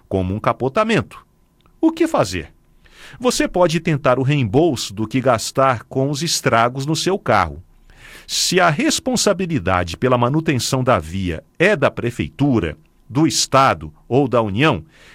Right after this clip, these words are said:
é bem provável que você tenha que entrar com uma ação na justiça. Um caminho interessante é o juizado especial cível, conhecido como juizado de pequenas causas.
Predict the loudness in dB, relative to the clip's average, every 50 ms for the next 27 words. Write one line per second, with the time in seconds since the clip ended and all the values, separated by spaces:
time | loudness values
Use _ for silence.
0 | -6 0 0 2 2 2 0 0 0 0 0 0 0 2 2 2 2 2 0 -4
1 | -4 -6 -4 -2 -2 -2 -2 -2 -4 -4 -2 -2 -2 0 -2 -2 -2 -2 -2 -2
2 | -2 -2 0 0 0 0 -2 -2 -4 -2 0 0 0 -2 -2 -4 -4 -4 -2 -2
3 | 0 0 0 -2 -4 -4 -2 0 0 0 0 0 -4 -6 -6 -8 _ _ _ _
4 | _ _ _ _ -20 -20 -20 -10 -4 -2 -2 0 2 4 2 4 4 2 2 2
5 | 0 0 0 0 0 0 0 -2 -2 -2 0 0 0 0 -2 -2 0 0 0 0
6 | 0 0 0 -2 0 2 2 2 2 2 0 -2 -4 -4 -4 -4 -4 -2 0 2
7 | 2 2 2 0 -2 -2 0 0 2 2 2 2 0 -2 -2 -8 _ _ -20 -20
8 | -20 -10 -2 0 2 2 2 2 0 0 -2 -2 -2 -2 -2 -2 -2 0 0 0
9 | 0 0 0 0 0 0 0 0 0 0 2 2 2 2 2 -2 -4 -4 -4 -4
10 | -4 -4 -2 -2 -2 -2 -2 -2 0 0 0 0 0 -2 -4 -8 -8 -8 -8 -8
11 | -8 -10